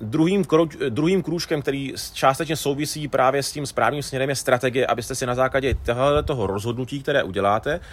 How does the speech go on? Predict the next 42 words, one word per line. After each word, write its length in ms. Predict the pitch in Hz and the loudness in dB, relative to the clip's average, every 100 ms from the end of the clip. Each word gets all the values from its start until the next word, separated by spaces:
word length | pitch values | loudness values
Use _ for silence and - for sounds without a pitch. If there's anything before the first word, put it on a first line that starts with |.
| - | -10
že 100 | 107 | -4
budete 220 | 117 127 | -2 -2
ty 100 | 131 | -2
věci 300 | 117 117 - | -2 -4 -4
dělat 240 | 131 120 95 | 0 0 0
jinak, 280 | 120 123 - | -2 -2 -2
vytvořili 460 | 113 123 127 117 - - | -8 -4 -2 -2 -4 -12
strategii, 840 | - - 131 131 135 123 123 147 196 - | -10 0 2 2 -2 -2 -4 -6 -10 -14
eh, 60 | 95 117 120 | -8 -6 -6
úplně 280 | 120 139 131 | -4 -2 0
jednoduchou 340 | 135 131 143 | 0 0 -2
strategii. 480 | - 120 113 131 135 | -2 -2 0 -2 2
Já 140 | 127 | 2
tomu 160 | 123 131 | 2 -2
říkám 260 | 131 131 - | 0 0 2
strategii 480 | 123 120 131 131 | -2 -2 -2 -2
na 340 | 131 127 113 95 | 0 2 2 2
jednu 320 | 107 117 131 | 0 -2 -4
stranu 340 | - 131 131 | -2 -2 0
A 100 | 120 | 0
čtyřky, 340 | 123 - - 127 | -2 -4 -6 -4
kdy 60 | |
si 120 | 120 127 | -4 -4
vezmete 280 | 123 127 | -4 -4
papír, 420 | - 123 156 165 180 - - | -2 -2 -2 -4 -4 -10 -2
napíšete 360 | 113 175 131 131 | -2 0 -4 -2
si 100 | 131 | 2
tam 160 | 135 | 2
ty 100 | - | 2
důvody, 420 | 104 120 151 196 240 - - | -4 -2 -2 -2 -6 -8 -2
napíšete 320 | 120 135 143 | -2 -2 -4
si 100 | 139 | 0
tam 160 | 139 127 | 0 2
aktuální 520 | 135 143 147 139 135 | -2 0 2 4 4
situaci 440 | 120 127 127 123 127 | 0 -2 -2 0 -2
na 100 | 120 | -2
tom 140 | 123 | -2
trhu, 220 | 117 127 | -2 0
jaká 240 | 131 127 127 | 2 2 2
tam 140 | 127 | 0
momentálně 760 | 120 127 143 139 131 120 98 101 | 0 0 2 2 4 4 2 -2
je, 160 | 135 | -4